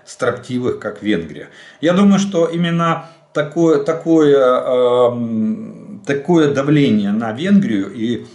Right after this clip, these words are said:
такое укрощение <laughs> строптивого, э, я имею в виду, в, в, э, Евросоюза, э, Венгрии Евросоюзом,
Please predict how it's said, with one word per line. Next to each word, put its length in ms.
такое 300
укрощение 960
<laughs> 240
строптивого, 920
э, 260
я 180
имею 260
в 20
виду, 260
в, 500
в, 100
э, 340
Евросоюза, 880
э, 220
Венгрии 460
Евросоюзом, 1120